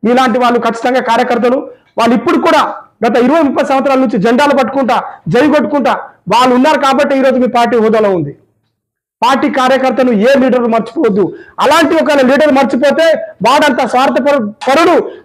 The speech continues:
వాడంత దుర్మార్గుడు ఎవరు లేరండి. నిజం చెప్తున్నా కదా, మా రాజకీయ నాయకుడు ముఖ్యం కాదు, పార్టీ జెండా మోసిన వాడు ఫస్ట్ ము-, ముఖ్యం. రాజకీయ నాయకుడు ఎవడండి? పైసలు ఇస్తే వాడు ఎమ్మెల్యే టికెట్ కోసం ఎన్ని కోట్లను ఇచ్చి వాటి ఎమ్మెల్యే టికెట్, టికెట్ తీసుకొస్తారు. కానీ మీ పార్టీని భుజాల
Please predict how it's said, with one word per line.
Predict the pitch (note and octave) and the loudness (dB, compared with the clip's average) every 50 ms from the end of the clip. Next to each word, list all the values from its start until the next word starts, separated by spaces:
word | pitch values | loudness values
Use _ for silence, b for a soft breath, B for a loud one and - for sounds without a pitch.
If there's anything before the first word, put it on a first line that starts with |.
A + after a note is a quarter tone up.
| - A3 | -2 0
వాడంత | C4 C#4 C#4+ C#4 A3 - | 2 2 2 0 0 -2
దుర్మార్గుడు | A3 E3 G#3+ C4+ D4 D#4+ F4+ F4 D#4 C4+ D#4+ D#4 | 0 0 2 2 2 2 2 2 2 0 2 2
ఎవరు | C#4+ C#4+ C4+ A#3+ | 2 2 2 2
లేరండి. | A#3+ A#3 A3 G#3+ G3+ F3+ | 2 0 0 0 0 -2
నిజం | E3 F3 F#3+ G3 C#4+ C#4+ A#3+ | -2 -2 0 0 0 0 0
చెప్తున్నా | C4+ G#3+ - C4+ B3 A#3+ A#3+ | -2 -4 -2 -4 -2 0 0
కదా, | A3+ C4 D#4 F4 F4 B B B B B B _ - | 0 0 0 -2 -2 B B B B B B _ -2
మా | G#3 | 0
రాజకీయ | A3+ G#3 G#3+ B3+ C#4 C4+ - - D#4 | 0 2 2 2 0 0 0 0 0
నాయకుడు | D4 C#4+ C4+ B3+ B3+ | 0 0 0 0 0
ముఖ్యం | A#3 B3 A3 - D4 C#4 | 0 -2 0 0 0 0
కాదు, | C#4 C#4+ D4 D#4+ A#3 | 0 0 0 0 0
పార్టీ | G#3+ B3 B3+ C4 D4 C4 | 0 0 0 0 -2 -2
జెండా | E3+ A3+ A#3+ C4+ D#4+ | -2 0 0 2 0
మోసిన | D#4+ D4+ D4 B3+ C4+ B3+ A#3+ | 2 0 0 0 0 -2 0
వాడు | A#3 A3+ A3+ A3+ G#3+ | 0 0 -2 -2 -6
ఫస్ట్ | G3+ - - | -10 -8 -6
ము-, | G3 F3 E3 D#3 - | -4 -4 -4 -6 -8
ముఖ్యం. | E3 G3 F3+ - - D3+ C3+ b b b b - | -12 -14 -12 -12 -14 -14 -14 b b b b -6
రాజకీయ | - G3+ A#3+ B3+ D#4 C#4 D#4+ | -2 -2 0 0 0 0 0
నాయకుడు | D4+ D4+ C#4+ D4 B3+ C4 | 0 0 0 0 2 2
ఎవడండి? | C#4 D4+ D4 D4 C#4 B3+ E4+ D#4+ A#3+ G#3 - - - _ - | 2 2 2 2 2 2 2 0 0 -2 -6 -14 -10 _ 0
పైసలు | A#3+ C#4 C#4 D#4+ D4+ D4+ | 0 0 2 0 0 0
ఇస్తే | C4+ - E4 | 0 0 2
వాడు | D4 C#4 C4 C4 | 2 4 2 2
ఎమ్మెల్యే | C4 B3+ D4 D4+ C#4+ | 2 2 2 0 0
టికెట్ | C#4+ B3 D4+ B3+ | 0 -2 -4 -2
కోసం | B3 C#4+ C4+ C#4 C4 A#3 | -2 -2 -2 0 0 2
ఎన్ని | A#3+ C4 C#4+ D#4+ C#4 G#3 | 2 2 2 2 0 -2
కోట్లను | - - - - - A#3+ D#4+ D#4+ D#4+ B4 A#4 D#4+ | -4 -8 -18 -6 -2 0 0 2 2 0 0 2
ఇచ్చి | D4 A3 - C#4 | 0 0 0 0
వాటి | C4 B3+ G#3+ A#3+ | 0 0 0 0
ఎమ్మెల్యే | A#3+ A#3+ C4 A#3+ A3 | 0 0 -2 -2 -2
టికెట్, | G#3+ B3 A3 B3 G#3 G#3+ - - | -4 -2 -2 -2 -2 -4 -6 -6
టికెట్ | A#3+ G#3 B3 A3+ A#3 | -4 -4 -2 -2 -2
తీసుకొస్తారు. | G3 A3 G#3 - A3+ F#3 - - C3+ - C#3 - _ _ _ _ _ _ _ A#3+ | -2 -4 -4 -4 -6 -8 -6 -8 -8 -8 -8 -12 _ _ _ _ _ _ _ 0
కానీ | C4 C#4 C#4 | 0 2 2
మీ | B3+ | 0
పార్టీని | A3 - A#3 B3 D4 A#3 D#4+ C#4+ D4 A#3+ - B B B B - | 0 0 0 0 0 0 0 0 0 0 -2 B B B B -2
భుజాల | G3+ G3+ G3 E4 F4+ | 0 2 2 2 2